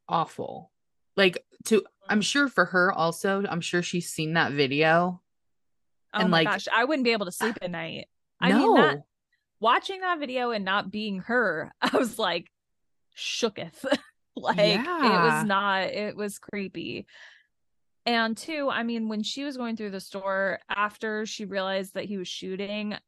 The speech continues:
Speaker 2: if I remember correctly, she saw somebody that she knew shot and dead
Speaker 1: Oh my
Speaker 2: in one of
Speaker 1: God.
Speaker 2: the aisles when she was running to the crew room. And just, I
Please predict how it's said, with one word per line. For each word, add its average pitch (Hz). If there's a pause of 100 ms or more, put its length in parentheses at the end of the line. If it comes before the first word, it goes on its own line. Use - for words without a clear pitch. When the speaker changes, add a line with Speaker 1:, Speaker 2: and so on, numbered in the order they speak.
(120)
Speaker 2:
if 208
I 214
remember 208
correctly, 226
she 202
saw 190
somebody 180
that -
she 202
knew 180 (380)
shot -
and 180
dead 170
Speaker 1:
Oh 180
my 147
Speaker 2:
in 127
one 110
of 175
Speaker 1:
God. -
Speaker 2:
the -
aisles 214
when 196
she 196
was 185
running 185
to -
the 185
crew 202
room. 196
And 196
just, 196
I -